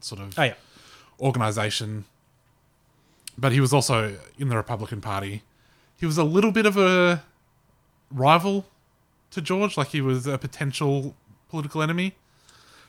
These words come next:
Speaker 1: within the party. Anyway, he called in to say, "Oh, I, I heard that, uh, this Parrott guy had been talking about killing the president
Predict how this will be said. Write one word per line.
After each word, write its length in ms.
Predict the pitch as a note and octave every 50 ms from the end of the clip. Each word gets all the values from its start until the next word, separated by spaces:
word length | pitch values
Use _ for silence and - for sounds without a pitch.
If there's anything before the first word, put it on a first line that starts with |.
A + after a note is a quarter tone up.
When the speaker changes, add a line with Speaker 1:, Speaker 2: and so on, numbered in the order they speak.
| _ _ -
Speaker 1:
within 260 | D3 - E3+ E3 D#3+
the 60 | D#3
party. 360 | D3 E3+ F3 F#3 G#3 A#3 A#3 - _ _ _ _ _ _ _ _ - _ _ _ _ _ _ _ _ _ -
Anyway, 360 | D3+ D3+ B2+ G#2+ G#2 G2+ - _ _ _ _
he 140 | - F#3 F3
called 240 | - F#3 D#3 C3+ C3
in 100 | C3 B2
to 80 | A2+
say, 300 | - - C3 B2 A2+ A2+ -
"Oh, 60 | B2
I, 360 | B2 B2+ A#2+ B2+ B2+ F#2 A#2+
I 20 | B2+
heard 340 | C3 D#3 D#3 D#3 C#3+ B2+ A#2
that, 100 | B2 A#2
uh, 340 | A2+ A2 A2 A2 A2 G#2 - - _ _ _ _ _ _ _
this 140 | - - -
Parrott 380 | - - - D3 F#3 F#3 A#2+ A2
guy 280 | A2+ G#2 G2+ G2+ G2+
had 200 | G2 - - C3+
been 140 | A#2+ A2+ G#2
talking 520 | - - - C3+ D3 - - G#2 F#2+ G#2+ A2
about 260 | A#2 A#2 A#2+ B2 B2
killing 240 | - - A#2+ G#2 G#2+ A2
the 60 | G2+
president 440 | - - D#3 E3+ E3+ G#2+ F#2+ F#2